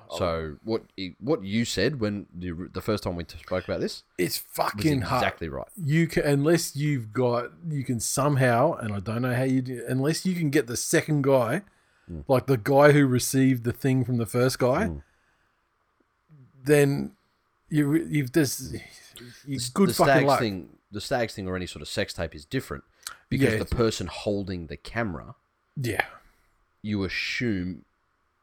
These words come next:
Speaker 2: is the originator of the device, or if not
Speaker 1: Mm,
Speaker 2: them,
Speaker 1: yeah.
Speaker 2: it's the other person's device.
Speaker 1: And from what I understand, she didn't exactly deny it either.
Speaker 2: Yeah.
Speaker 1: Because she's a fucking idiot.
Speaker 2: Yeah, that's it.
Speaker 1: <laughs> New rules of Palooza.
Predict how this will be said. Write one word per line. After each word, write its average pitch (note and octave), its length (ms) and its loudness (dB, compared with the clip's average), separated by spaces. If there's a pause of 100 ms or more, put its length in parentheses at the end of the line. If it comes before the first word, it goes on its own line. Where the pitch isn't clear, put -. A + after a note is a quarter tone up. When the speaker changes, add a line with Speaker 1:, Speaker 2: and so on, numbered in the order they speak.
(120)
Speaker 2:
is G2 160 -6
the F2+ 140 -2
originator E2+ 580 -6
of D2 80 -8
the D#2 60 -10
device, - 720 -6
or F#2+ 120 -4
if - 140 -12
not G2+ 120 -8
Speaker 1:
Mm, B2 80 -6
Speaker 2:
them, G2+ 280 -6 (160)
Speaker 1:
yeah. A#2 220 -2
Speaker 2:
it's - 140 -8
the F#2 120 -4
other D2+ 140 -8
person's D2+ 420 -12
device. - 540 -14 (200)
Speaker 1:
And D3+ 200 2
from C3 140 0
what A#2 120 0
I A2 60 -6
understand, A2+ 420 -6
she A#2 80 -8
didn't G#2+ 220 -6
exactly G2+ 420 -6
deny G2+ 400 -4
it G2+ 80 -4
either. G2+ 340 -4
Speaker 2:
Yeah. G#2 260 -4 (260)
Speaker 1:
Because A2 240 -8
she's G2+ 180 -8
a G2 60 -10
fucking A2 340 -8
idiot. G2+ 320 -10 (100)
Speaker 2:
Yeah, D2 200 -12 (260)
that's D#2 220 -14
it. C#2+ 140 -10 (1000)
Speaker 1:
<laughs> G3 80 -4 (2500)
New E3 220 6
rules D#3+ 240 12
of C#3+ 120 0
Palooza. C#3+ 540 6